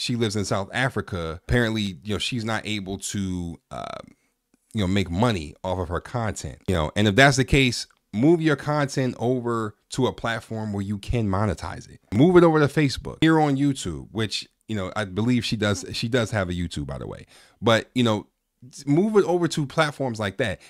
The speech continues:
and see how the content performs then. I just don't understand how people who call themselves influencers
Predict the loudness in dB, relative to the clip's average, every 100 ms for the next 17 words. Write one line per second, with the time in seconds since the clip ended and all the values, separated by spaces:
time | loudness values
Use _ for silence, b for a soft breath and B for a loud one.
0 | B -2 0 -2 -2 0 0 -2 -4 -2
1 | -2 0 -4 -4 -2 2 2 0 0 0
2 | 0 4 6 8 8 8 4 2 2 2
3 | 0 -4 -2 -4 0 0 0 -2 -2 -2
4 | -4 -8 -8 -6 -4 -4 -4 -6 -6